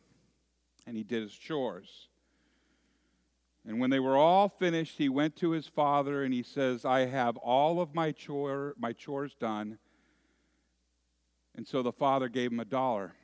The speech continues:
And the boy headed off into town, filled with excitement and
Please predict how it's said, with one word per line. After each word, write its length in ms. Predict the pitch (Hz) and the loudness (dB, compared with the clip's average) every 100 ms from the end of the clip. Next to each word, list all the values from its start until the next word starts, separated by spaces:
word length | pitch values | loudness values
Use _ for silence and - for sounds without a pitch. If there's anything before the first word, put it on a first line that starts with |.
| _ _ _ _ _ _ _ _ _ _ _ - | _ _ _ _ _ _ _ _ _ _ _ -14
And 140 | 113 | -10
the 40 | 110 | -10
boy 520 | 127 139 139 131 127 - - _ _ _ | -6 -2 2 2 0 -8 -20 _ _ _
headed 460 | - 151 131 117 110 | -10 -4 0 0 0
off 520 | 131 131 120 107 - - - | 0 2 2 -2 -16 -20 -10
into 240 | 117 - | -10 -10
town, 540 | - 139 123 110 95 95 _ _ _ _ _ | -10 -6 -4 -4 -8 -12 _ _ _ _ _
filled 440 | - 185 143 104 98 | 2 4 4 0 -6
with 200 | 107 120 | -8 -8
excitement 680 | - - 135 131 104 - - | -6 0 0 0 -6 -8 -8
and 300 | 123 113 101 | -4 -4 -4